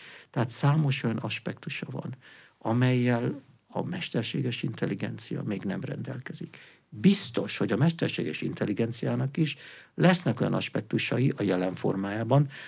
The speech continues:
tehát a szilikon alapú rendszerekre épülő mesterség, amellyel majd előbb-utóbb megismerjük és megbarátkozunk,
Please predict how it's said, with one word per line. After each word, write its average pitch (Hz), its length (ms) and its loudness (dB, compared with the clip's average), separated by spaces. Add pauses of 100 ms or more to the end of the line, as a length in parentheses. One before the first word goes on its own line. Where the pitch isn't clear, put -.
(120)
tehát 120 200 2
a 117 40 4
szilikon 123 480 6
alapú 98 380 0
rendszerekre 95 680 -2
épülő 104 560 4 (340)
mesterség, - 600 -4
amellyel 131 460 2 (380)
majd 170 480 6 (140)
előbb-utóbb 151 760 6 (400)
megismerjük 139 580 6
és 135 120 2
megbarátkozunk, 107 920 2